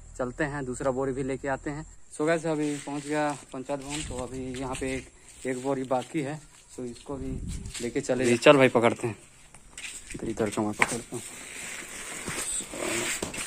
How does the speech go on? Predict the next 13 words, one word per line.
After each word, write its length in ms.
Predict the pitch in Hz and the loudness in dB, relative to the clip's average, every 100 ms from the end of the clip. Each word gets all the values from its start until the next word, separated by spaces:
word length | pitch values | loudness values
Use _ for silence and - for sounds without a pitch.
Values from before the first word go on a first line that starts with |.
| - - - - | -2 -2 -8 -6
इसको 160 | - 123 | -2 2
ऐसे 200 | 113 127 | 2 0
पकड़ 340 | - - 127 | -2 4 6
लेते 300 | 120 113 123 | 8 6 4
हैं, 200 | 117 127 - - - - - - - - - - - - - - - - - - - | 2 2 -4 -8 -8 -10 -12 -12 -14 -14 -8 -6 -6 -10 -14 -14 -14 -12 -10 -2 0
इसको 500 | - - - - - - - - - - - - - - - - - - - - - - - - - - - - - - - - - - - - - - - - - - - - - - - | 0 4 2 2 -4 -4 -10 -6 -6 -6 -14 -16 -14 -12 -12 -14 -16 -14 -14 -14 -16 -18 -18 -16 -14 -14 -14 -16 -16 -14 -12 -10 -8 -8 -10 -10 -10 -10 -10 -12 -12 -12 -12 -14 -18 -12 -4
कहाँ 140 | - 123 | 2 6
पीछे 280 | 143 135 175 | 8 10 12
कर, 400 | 156 131 127 123 | 12 8 2 6
करना 220 | 131 123 | 8 8
है 80 | 120 | 6
कि 120 | 113 | 6
आगे? 260 | 131 123 | 6 6